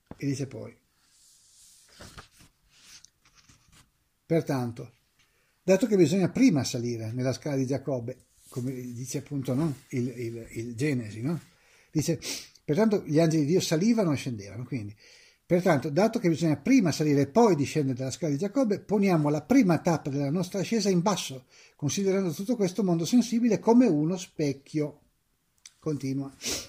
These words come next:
"Per mezzo del quale possiamo elevarci a Dio, sommo artefice, così da essere i veri ebrei che passano dall'Egitto alla terra promessa." Ricordiamoci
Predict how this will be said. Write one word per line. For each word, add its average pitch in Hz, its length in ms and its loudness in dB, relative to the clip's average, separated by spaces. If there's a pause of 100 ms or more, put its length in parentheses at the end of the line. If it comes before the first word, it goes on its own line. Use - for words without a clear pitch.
(600)
"Per 120 160 -8
mezzo 160 220 4
del 214 160 2
quale 254 420 4
possiamo 170 420 0
elevarci 180 480 4
a 185 60 0
Dio, 127 340 -4
sommo 131 380 0
artefice, 233 560 -2
così 208 200 0
da 208 120 2
essere 165 320 2
i 151 80 2
veri 202 280 6
ebrei 180 400 4 (300)
che 165 140 0
passano 190 340 2
dall'Egitto 170 460 0
alla 160 100 4
terra 147 240 2
promessa." 127 460 -2
Ricordiamoci 135 840 -4